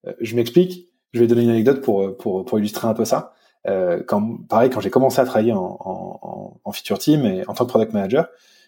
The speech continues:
je me revois discuter avec des, des amis, des proches et dire, euh, que mon poste, mon intitulé de poste contenait le mot manager.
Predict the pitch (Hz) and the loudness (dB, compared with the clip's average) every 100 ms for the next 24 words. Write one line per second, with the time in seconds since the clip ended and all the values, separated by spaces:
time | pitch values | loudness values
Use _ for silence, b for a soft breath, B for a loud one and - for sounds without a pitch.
0 | b _ - 113 110 98 95 107 117 123 | b _ -10 -4 0 0 0 2 4 2
1 | - - 107 90 90 85 92 98 101 127 | 0 0 2 2 -4 -6 -8 -6 -2 0
2 | 110 - 170 180 - - 92 127 123 101 | 0 2 2 0 -4 -8 -2 -2 -2 -6
3 | 101 - _ 92 85 - 95 92 87 82 | -10 -16 _ -6 -6 -10 -14 -12 -12 -16
4 | _ _ _ _ - 151 160 - - _ | _ _ _ _ 0 0 0 -6 -18 _
5 | _ - 107 113 - 131 120 95 90 87 | _ -8 -8 -6 0 4 4 2 -6 -2
6 | 170 - - _ _ - 123 120 143 123 | -2 -2 -12 _ _ -4 -2 0 2 4
7 | 113 107 92 - | 4 2 0 -4